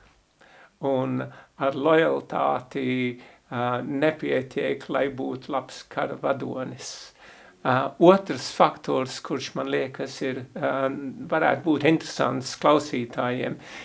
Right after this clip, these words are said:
ir demogrāfija. Un tas ir, kā Lielā Tevijas kara sākumā, cik var noprast, ā, caurvēru vecums, ā, Padomu Savienībā varēja būt drusku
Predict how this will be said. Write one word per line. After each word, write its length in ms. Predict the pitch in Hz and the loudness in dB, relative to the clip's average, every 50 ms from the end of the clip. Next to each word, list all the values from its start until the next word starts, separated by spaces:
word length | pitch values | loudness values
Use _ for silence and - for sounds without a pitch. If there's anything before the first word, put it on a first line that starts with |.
| - - _ | -18 0 _
ir 320 | 151 135 139 143 139 135 139 139 - - 127 | 8 8 10 10 8 6 4 -2 -4 -6 6
demogrāfija. 960 | 131 175 170 160 139 - 123 127 131 131 131 135 - - - - 135 135 131 127 131 - _ _ _ _ _ - _ _ _ _ - - | 8 8 8 8 4 4 2 2 4 4 4 2 0 -4 -8 -8 -6 -6 -6 -6 -8 -12 _ _ _ _ _ -20 _ _ _ _ -8 -4
Un 140 | 135 127 123 | -4 0 2
tas 220 | 151 156 147 - - | 2 2 2 2 0
ir, 160 | 139 123 123 | 0 0 0
kā 480 | - - 147 143 143 143 143 139 143 - - - - - - - - - | -2 0 2 4 4 6 4 4 2 0 -4 -12 -16 -16 -16 -18 -2 4
Lielā 460 | 156 151 160 175 175 151 135 135 127 - - | 8 10 10 10 10 8 6 4 2 2 4
Tevijas 560 | 165 160 165 147 135 123 123 123 - - - | 6 6 6 6 4 0 -2 -2 -4 -8 -4
kara 380 | - 160 160 139 135 131 120 - - - | 2 4 4 6 4 4 -2 -4 -10 -16
sākumā, 960 | - - - - 160 135 135 127 127 - - 165 151 170 170 175 180 156 - - - - - - - - - _ | -16 -14 -4 0 2 4 4 2 0 -2 -4 -2 2 2 4 4 4 2 -2 -8 -18 -20 -20 -20 -20 -20 -20 _
cik 340 | - - - 170 165 - - | -6 2 2 2 2 2 2
var 240 | 147 143 135 135 127 - - _ _ - | 2 4 4 2 0 -4 -12 _ _ -2
noprast, 1000 | 135 135 147 170 175 170 170 - - - 143 131 - - - - - - - - - - - - - - _ | 4 6 10 10 10 10 8 2 -2 -2 0 0 0 -4 -8 -10 -10 -14 -16 -20 -20 -20 -20 -20 -20 -16 _
ā, 540 | - 127 123 123 123 127 123 127 131 123 - - 175 - - _ _ _ _ _ _ - | -4 -2 0 0 0 0 0 -2 -4 -6 -8 -12 -16 -18 -18 _ _ _ _ _ _ -20
caurvēru 720 | - - - 170 196 175 170 147 135 131 131 123 120 120 139 | -4 4 6 8 8 8 6 4 0 0 -2 -2 -2 0 0
vecums, 600 | 160 208 208 - - - 214 165 151 147 - - - - - - - - - _ | 0 0 0 -2 -6 -4 -4 -2 -2 -4 -6 -8 -10 -12 -12 -14 -16 -20 -14 _
ā, 140 | - 127 131 135 151 139 131 127 | -4 -2 -2 -2 -2 -4 -6 0
Padomu 320 | 135 180 180 165 139 123 120 | 0 2 4 4 4 2 2
Savienībā 720 | - - 196 208 240 254 180 165 160 156 151 - 147 143 | 0 0 2 2 2 2 2 2 2 2 2 4 2 2
varēja 380 | 135 151 151 160 147 139 131 131 | 4 4 2 2 2 2 0 0
būt 240 | 160 139 135 127 131 | 0 -2 -2 -2 0
drusku 320 | 156 165 156 160 - - | 0 0 0 0 -4 -10